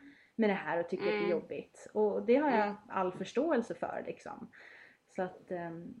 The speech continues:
Speaker 2: Jo, men allt är ju en tolkningsfråga,
Speaker 1: Mm.
Speaker 2: alltså hur du personligen tolkar det. Och gillar du det inte så,
Speaker 1: Nej.
Speaker 2: nej, då gör
Speaker 1: Nej,
Speaker 2: du
Speaker 1: men
Speaker 2: inte det
Speaker 1: precis,
Speaker 2: helt
Speaker 1: då hoppar
Speaker 2: enkelt.
Speaker 1: man över det.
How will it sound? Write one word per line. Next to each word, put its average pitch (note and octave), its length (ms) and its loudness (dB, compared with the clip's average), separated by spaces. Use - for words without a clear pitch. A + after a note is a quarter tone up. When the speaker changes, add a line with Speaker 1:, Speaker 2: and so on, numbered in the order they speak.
Speaker 2:
Jo, A3 100 8
men A3+ 80 10
allt B3 280 12
är B3 40 4
ju G#3 60 6
en G3 60 4
tolkningsfråga, F#3 760 0
Speaker 1:
Mm. B3 120 10
Speaker 2:
alltså G3 180 6
hur F3+ 100 0
du F3 200 0
personligen F#3+ 560 0
tolkar G#3 440 2
det. F#3+ 160 8
Och F3+ 80 2
gillar F3+ 340 2
du A3 60 2
det D4+ 80 2
inte C#4 200 4
så, F#3+ 200 2
Speaker 1:
Nej. G3+ 220 8
Speaker 2:
nej, - 160 -2
då A#3 140 2
gör A#3+ 120 8
Speaker 1:
Nej, D#4 100 12
Speaker 2:
du D#4+ 60 12
Speaker 1:
men D4+ 100 12
Speaker 2:
inte C#4 100 12
det C4 60 8
Speaker 1:
precis, C4 140 8
Speaker 2:
helt G#3+ 160 6
Speaker 1:
då A#3+ 60 6
hoppar C4 80 12
Speaker 2:
enkelt. G3+ 160 6
Speaker 1:
man F3 120 0
över F3+ 220 4
det. - 120 -4